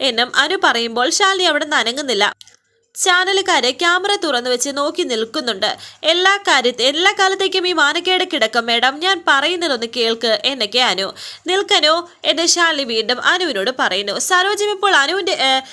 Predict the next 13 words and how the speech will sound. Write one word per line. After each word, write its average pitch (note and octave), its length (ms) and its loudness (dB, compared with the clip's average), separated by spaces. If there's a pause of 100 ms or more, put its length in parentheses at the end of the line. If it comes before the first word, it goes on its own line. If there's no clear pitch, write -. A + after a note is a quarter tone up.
(160)
ശാലിനിയുടെ F#4+ 520 2
അടുത്തേക്ക് F#4 360 0
വരുന്നതും B3+ 480 0
ക്യാമറയിൽ D4 580 0
പതിയുന്നുണ്ട്. G#3+ 600 -2 (640)
ശാലിനിയുടെ G#4 640 2
കൈ D#4+ 140 4
പിടിച്ചിട്ട് D4 560 0 (500)
വളരെ F#4 300 2
സങ്കടത്തോടെ G4+ 680 0
തന്നെ C4 180 2
സരോജം C4 480 -2
പറയുകയാണ്, A3 640 0